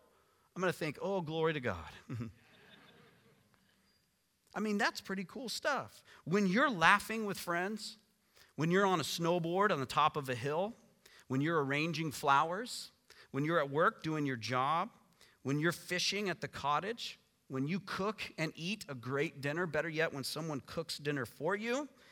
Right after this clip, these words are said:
when you ride a bike or go for a run or feel the grass under your toes, in all these things, you can find pleasure in God's great gifts within God's established limits, and in the process, give God great glory. That's pretty awesome.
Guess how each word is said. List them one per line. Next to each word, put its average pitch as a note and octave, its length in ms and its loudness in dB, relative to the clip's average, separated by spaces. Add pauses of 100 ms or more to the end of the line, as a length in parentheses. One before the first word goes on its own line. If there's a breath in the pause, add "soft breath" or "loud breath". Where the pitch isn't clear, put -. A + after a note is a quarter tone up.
(600 loud breath)
when C3+ 220 0
you G3+ 120 4
ride F3+ 300 10
a G3+ 60 2
bike F3 520 0
or D#3+ 60 -8
go E3+ 200 -4
for F#3 240 -4
a - 20 -2
run E3+ 400 2
or C#3 40 -4
feel F3 220 -4
the D#3 80 -6
grass C3 500 4
under D#3+ 160 -2
your D3+ 140 -4
toes, D3+ 460 -6
in C#3+ 160 -4 (100)
all F#3+ 300 2
these C3 280 -6
things, F2+ 540 -8 (540 soft breath)
you C#3+ 100 -4
can E3+ 160 0
find D#3+ 420 2
pleasure D3 540 -4
in C#3 320 -6
God's B2+ 420 -2
great D#3 460 -4
gifts C3 420 -2
within B2+ 500 -4
God's C3+ 420 -6
established D3+ 800 0
limits, E3 540 -2 (420 loud breath)
and D3 160 0
in E3+ 80 0
the F3 80 2
process, C#3 800 -4 (320 loud breath)
give C#3+ 380 -2
God B2+ 480 0
great A#2 340 -2
glory. F#2+ 380 -4
That's A2+ 200 -6
pretty F#2+ 240 -8
awesome. - 380 -12